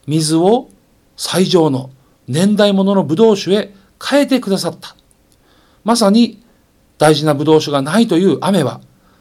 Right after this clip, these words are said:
年代物の素晴らしいブドウ酒をいただくという素敵な虹へとつながっていったのではないでしょうか。ちなみに、このカナ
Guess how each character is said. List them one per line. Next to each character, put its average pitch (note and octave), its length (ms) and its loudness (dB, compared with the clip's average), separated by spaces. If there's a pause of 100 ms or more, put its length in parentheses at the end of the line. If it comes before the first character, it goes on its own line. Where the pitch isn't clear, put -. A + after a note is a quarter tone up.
(180)
年 E3+ 240 -2
代 E3+ 160 4
物 E3 180 -4
の E3 140 -2
素 F#3+ 280 -10
晴 - 140 -10
ら - 80 -4
し - 180 0
い A#3 40 2
ブ D#3+ 120 0
ド E3 120 4
ウ D3+ 60 2
酒 - 140 -4
を F3+ 100 2
い D3 40 -4
た E3 100 -2
だ F#3 100 0
く F#3 80 -16
と F3 100 -2
い G3 60 0
う E3 100 0
素 - 80 -14
敵 A3+ 220 -4
な A3 200 -2 (300)
虹 D#3+ 300 0
へ C4 80 0
と D3 280 -2 (300)
つ - 160 -6
な A#3+ 100 4
が B3 100 2
っ B3 80 -4
て - 120 -6
い A3 40 -2
っ A3 60 -8
た A#3 120 -4
の A#3+ 80 0
で C#4 80 0
は - 220 0 (100)
な C3 100 -2
い B2+ 60 -2
で A2+ 80 -6
し - 80 -10
ょ - 40 -16
う - 40 -20
か。 - 180 -20 (1120)
ち D3+ 120 -10
な C#3+ 60 4
み C3+ 120 0
に、 F#3 260 -4 (380)
こ D#3+ 100 -6
の E3 220 -2 (300)
カ - 180 -4
ナ - 220 0